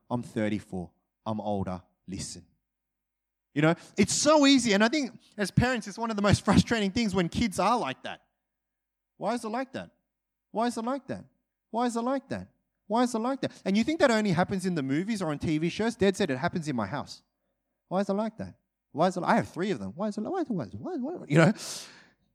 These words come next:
And one of the things that I, I am,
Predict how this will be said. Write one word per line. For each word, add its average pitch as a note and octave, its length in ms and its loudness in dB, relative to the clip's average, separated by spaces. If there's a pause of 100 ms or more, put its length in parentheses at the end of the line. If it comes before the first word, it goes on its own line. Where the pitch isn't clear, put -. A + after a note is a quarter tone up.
(1080)
And G#3 120 6
one C4 140 8
of E4 60 4
the D#4 100 8
things C4+ 300 2
that G3 200 4
I, F3+ 200 6 (240)
I F3+ 140 4
am, F3+ 360 0